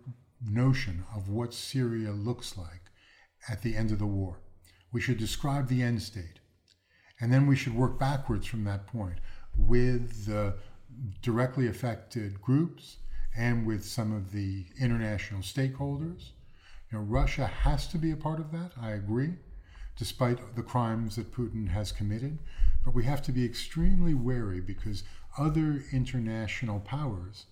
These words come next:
and I'm thinking specifically about Turkey and Saudi Arabia, don't have the interests of Syrians at,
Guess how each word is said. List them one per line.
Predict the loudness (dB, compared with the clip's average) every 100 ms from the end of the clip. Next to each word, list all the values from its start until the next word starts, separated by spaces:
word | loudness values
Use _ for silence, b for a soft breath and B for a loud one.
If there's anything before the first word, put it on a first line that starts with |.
| b b b b
and | -4
I'm | -2
thinking | -2 -2 -2 -4
specifically | -4 -6 -2 -2 -2 -6 -6
about | -4 -6 -6
Turkey | -2 0 0 -2
and | -2 -4
Saudi | -2 2 2 2
Arabia, | -2 -4 -4 -4 -8 -12 -18 B B B B B -20 -6
don't | -2 0
have | 0 0
the | 0
interests | -2 -4 -6 -8
of |
Syrians | -6 -4 -2 -2 -2 -4
at, | -6